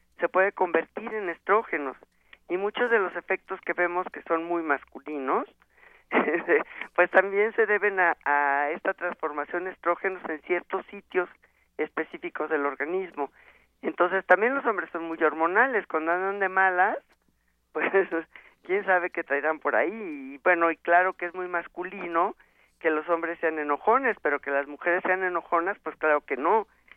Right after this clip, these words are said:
Y eso depende en parte de las neuron-, de las, de la interacción entre las hormonas y las neuronas. No es que sea nada más un, una, eh,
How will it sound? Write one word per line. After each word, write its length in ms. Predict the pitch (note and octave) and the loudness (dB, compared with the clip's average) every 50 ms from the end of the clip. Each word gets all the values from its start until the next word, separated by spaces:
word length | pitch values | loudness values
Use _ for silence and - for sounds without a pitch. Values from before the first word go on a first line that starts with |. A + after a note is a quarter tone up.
| - - - _ - - - - - - - G#2 G#2+ G#2+ - _ D3+ | -20 -20 -20 _ -20 -20 -20 -20 -16 -14 -14 -12 -12 -14 -16 _ -6
Y 100 | D#3 E3+ | -4 -2
eso 260 | F3+ - - A3 A3 | -2 0 0 -2 -2
depende 500 | - F#3+ - _ F3+ F3 F3+ F#3 F#3 F#3+ | -2 -4 -4 _ -2 -2 -2 -2 -4 -4
en 100 | F3+ F3+ | -6 -2
parte 540 | - - G3 F#3+ F3+ - - - F3 G3+ - - _ _ _ _ _ _ _ _ _ | 4 6 8 8 6 4 0 -2 -2 -2 -4 -10 _ _ _ _ _ _ _ _ _
de 260 | - D#3 D3+ D3+ D3+ C#3 | -4 -2 0 0 0 0
las 180 | D3 D3+ D#3+ E3 | 0 0 0 0
neuron-, 420 | E3+ D#3+ E3 E3+ F3 F3 F3 E3+ - - _ | -2 -2 0 4 4 4 4 2 -4 -2 _
de 80 | D#3 D#3 | 0 2
las, 160 | E3 D#3+ D#3+ - _ _ _ _ _ | 2 0 -2 -4 _ _ _ _ _
de 100 | - D#3+ | -6 -6
la 80 | D#3+ D#3 | -6 -6
interacción 720 | D#3+ - - D3+ D3 D#3 - - - G3+ A3 A#3 B3+ D4+ - _ _ | -6 -4 0 0 0 0 -2 -2 2 4 4 4 2 0 -8 _ _
entre 260 | - D3+ C#3+ - C#3+ | -10 -10 -8 -6 -4
las 200 | D3 C3+ C3+ - | -4 -4 -4 -4
hormonas 400 | - D3 D3 D#3 D#3+ F3+ G#3 A3 - - | -4 -4 0 0 0 0 0 -2 -8 -8
y 20 | C#3+ | -10
las 140 | C#3+ C#3+ D3 | -10 -8 -6
neuronas. 540 | D3 C#3+ C#3+ D#3+ G3 A3+ A#3 G3+ F3 C#3 - - _ - - _ _ _ _ _ | -6 -4 0 4 4 4 4 4 0 -2 -4 -10 _ -20 -20 _ _ _ _ _
No 200 | - E3 F3 F3+ | -2 0 0 2
es 140 | F3+ F#3 F3+ F3 - | 2 0 -2 -4 -8
que 120 | - F3 - | -10 -10 -4
sea 240 | - F3+ E3 E3+ | 2 4 4 4
nada 260 | E3+ E3+ E3 D#3+ D#3+ D#3 | 4 2 0 0 0 0
más 240 | D#3+ D#3+ D#3 D#3+ - - - | 0 0 0 0 -2 -8 -8
un, 560 | D#3 D#3 D#3 D#3+ D#3+ D#3 D3+ D3+ D3 C#3+ - - _ _ _ _ _ _ _ _ _ _ _ _ _ _ | -8 -8 -6 -6 -8 -8 -8 -8 -10 -10 -12 -16 _ _ _ _ _ _ _ _ _ _ _ _ _ _
una, 760 | - E3+ F3 F3+ F3+ F3 E3+ E3 D#3+ D3+ C#3+ C3+ C3 C3 - _ _ _ _ _ | -4 2 4 4 6 6 6 6 6 4 4 2 0 -4 -8 _ _ _ _ _
eh, 520 | B2+ C3 B2+ B2 B2 B2 B2 A#2+ A#2+ A#2 | -10 -8 -6 -6 -6 -6 -6 -8 -8 -10